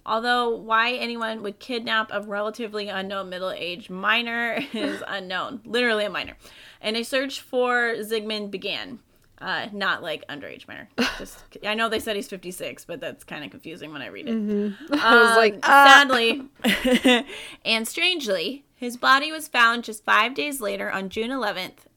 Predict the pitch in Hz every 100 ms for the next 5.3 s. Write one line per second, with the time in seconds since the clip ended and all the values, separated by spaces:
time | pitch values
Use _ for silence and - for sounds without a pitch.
0 | - 190 208 233 247 247 214 196 196 196
1 | 196 196 196 - 214 214 220 196 202 -
2 | 190 196 196 190 190 170 - - 185 190
3 | 185 - 202 208 220 - 196 196 196 196
4 | 185 - - 240 277 294 - 180 175 160
5 | 220 202 190